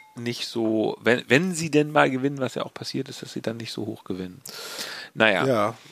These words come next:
Speaker 2: und ihr habt halt einen Ferro, ne? Also Ferro
Speaker 1: Und wir
Speaker 2: plus,
Speaker 1: haben Ferro,
Speaker 2: plus eine
Speaker 1: genau,
Speaker 2: sehr,
Speaker 1: ja.
Speaker 2: sehr starke, sehr gut eingespielte Abwehr. Vielleicht auch da nochmal irgendwie einen zugelegt im Vergleich zur letzten Saison.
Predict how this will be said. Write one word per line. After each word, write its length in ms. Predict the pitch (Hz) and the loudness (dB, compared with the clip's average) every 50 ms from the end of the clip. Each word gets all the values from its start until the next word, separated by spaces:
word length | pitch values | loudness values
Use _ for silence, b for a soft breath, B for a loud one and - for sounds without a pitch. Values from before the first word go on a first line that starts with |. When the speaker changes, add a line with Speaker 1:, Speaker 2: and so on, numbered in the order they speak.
| - - - | -20 -18 -8
Speaker 2:
und 220 | - 131 127 131 | -6 -6 -6 0
ihr 100 | - 127 | 2 2
habt 120 | 139 - - | 2 4 2
halt 140 | 143 135 - | 0 0 0
einen 80 | 139 | -4
Ferro, 340 | - - 147 123 107 95 92 | -2 -2 0 0 0 -2 -4
ne? 220 | 101 113 139 170 170 - - - | -4 -6 -6 -8 -8 -10 -10 -8
Also 320 | 113 117 113 110 113 117 113 - - - - | -6 -4 -4 -4 -6 -8 -12 -18 -20 -20 -18
Ferro 380 | - - - 127 131 139 139 135 - | -8 -4 -2 0 0 2 0 0 0
Speaker 1:
Und 180 | 127 113 113 117 | -2 -2 4 6
wir 100 | 143 135 | 8 8
Speaker 2:
plus, 140 | 143 175 190 | 10 8 6
Speaker 1:
haben 80 | 196 | 4
Ferro, 240 | 196 - 202 180 139 110 | 2 4 6 6 8 10
Speaker 2:
plus 200 | 160 165 - - | 8 8 8 6
eine 100 | 151 147 | 4 6
Speaker 1:
genau, 100 | 135 147 | 8 10
Speaker 2:
sehr, 220 | 151 156 156 147 | 12 12 12 12
Speaker 1:
ja. 80 | - 131 | 10 6
Speaker 2:
sehr 160 | 135 139 139 | 4 4 4
starke, 520 | - - - 139 131 139 - 151 139 127 120 | 4 4 6 6 6 6 6 4 2 2 4
sehr 240 | 123 127 123 117 113 | 4 2 2 2 0
gut 160 | 117 131 123 | -2 -4 -2
eingespielte 760 | 117 113 117 120 120 - - 127 120 - - 117 110 110 - B B B B B B | -2 -2 -2 -2 -6 -6 -2 -2 -2 0 0 0 0 -2 -2 B B B B B B
Abwehr. 440 | - - 117 - - - 98 98 98 | 2 2 2 2 2 0 0 0 2
Vielleicht 200 | - - 113 101 | 2 2 4 4
auch 180 | 113 113 - - - - - - - - 117 117 | 4 4 2 -2 -8 -18 -20 -20 -18 -18 -16 -2
da 180 | 113 123 117 120 | 4 6 6 8
nochmal 480 | 123 120 110 - 117 113 110 110 113 107 | 6 4 2 2 4 6 6 6 6 6
irgendwie 260 | 110 113 104 120 95 | 2 0 -2 -2 -2
einen 160 | 107 110 110 | -2 -2 -2
zugelegt 460 | - - 123 113 117 110 107 104 - 95 | -4 -4 -2 -2 -2 -2 -2 -2 -4 -8
im 80 | 98 | -10
Vergleich 260 | - 117 107 101 101 | -8 -6 -4 -4 -4
zur 140 | - - 113 | -4 -4 -4
letzten 260 | 104 101 - - - | -4 -4 -4 -6 -8
Saison. 380 | 104 95 92 98 95 90 87 - | -8 -8 -8 -6 -8 -8 -8 -10